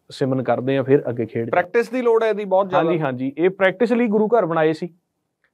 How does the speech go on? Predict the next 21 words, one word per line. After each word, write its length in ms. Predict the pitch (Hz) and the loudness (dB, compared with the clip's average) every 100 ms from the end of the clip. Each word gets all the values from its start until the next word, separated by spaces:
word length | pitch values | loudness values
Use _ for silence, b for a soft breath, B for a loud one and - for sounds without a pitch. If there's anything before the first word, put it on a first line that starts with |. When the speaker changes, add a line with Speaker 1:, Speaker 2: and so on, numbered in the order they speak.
| _ - 135 | _ -4 0
Speaker 1:
ਅੱਜ 180 | 151 170 196 202 175 | 2 4 4 2 0
ਬੇਸ਼ੱਕ 340 | 147 170 190 185 | 0 0 2 0
ਗੁਰੂ 280 | 175 175 180 | 2 2 4
ਘਰਾਂ 220 | 185 160 | 2 2
ਦੇ 100 | 160 | 0
ਵਿੱਚ 160 | 170 | -2
ਸਿਮਰਨ 360 | 190 170 165 190 | -4 -2 2 2
ਨਹੀਂ 220 | 165 208 | 4 4
ਹੁੰਦਾ, 300 | 196 131 113 - _ _ _ _ _ 135 | 2 0 -4 -8 _ _ _ _ _ -2
ਗੁਰੂ 220 | 147 196 | 2 2
ਘਰ 180 | 202 175 | 2 0
ਕਿਉਂ 260 | 180 185 208 | 2 2 4
ਬਣਾਇਆ 320 | 175 147 135 | 4 4 4
ਗਿਆ? 260 | 156 170 | 2 2
ਕਿਉਂਕਿ 260 | 185 180 185 | 2 0 0
ਜਿਵੇਂ 260 | 160 160 180 | 0 0 0
ਹੁਣ 180 | 185 | 0
ਸੰਸਾਰੀ 500 | 175 175 165 143 165 | 0 -4 0 0 2
ਵਿੱਦਿਆ 260 | 165 139 135 | -2 0 0
ਲੈਣੀ 300 | 127 123 | 0 -6
ਆ, 100 | 120 | -8